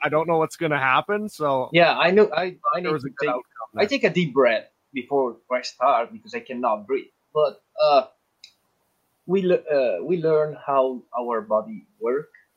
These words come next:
Speaker 2: and I don't know if it's clear for me what, uh, Little Joe says, but the, uh, mm, light in their hands teach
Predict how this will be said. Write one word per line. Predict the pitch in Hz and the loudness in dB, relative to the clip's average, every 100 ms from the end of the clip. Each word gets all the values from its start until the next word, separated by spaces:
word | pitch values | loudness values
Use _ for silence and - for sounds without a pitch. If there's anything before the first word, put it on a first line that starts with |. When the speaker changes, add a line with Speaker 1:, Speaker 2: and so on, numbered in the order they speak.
| _ _ | _ _
Speaker 2:
and | 113 104 95 | -4 -4 -2
I | 120 | 0
don't | 117 | 0
know | 110 110 | 0 -2
if | 95 - | -4 -10
it's | - - - | -12 -12 -10
clear | 110 110 107 | -4 0 0
for | - 98 | -2 -4
me | 104 107 104 | -2 -2 -2
what, | 95 101 95 - _ - | 0 -2 -2 -8 _ -4
uh, | 95 | -2
Little | 95 107 95 | 2 2 2
Joe | 98 95 | -2 -4
says, | - 143 107 104 | 2 4 6 4
but | - 107 92 - _ _ _ - - - | 2 4 4 0 _ _ _ -20 -20 -4
the, | 113 107 92 87 76 69 - - _ _ 65 | 4 6 8 6 4 2 -2 -6 _ _ -12
uh, | 62 - - | -12 -12 -10
mm, | 95 95 71 - 104 - - | -8 -6 -8 -10 -14 -18 -6
light | 110 113 156 - - | 0 0 -2 -6 -4
in | 160 | 0
their | 139 127 156 | 2 2 2
hands | 160 156 156 - - _ _ _ _ _ _ _ _ _ - - 196 165 | 4 4 0 -6 -10 _ _ _ _ _ _ _ _ _ -20 -18 -14 -2
teach | 139 135 - - | 0 0 0 -4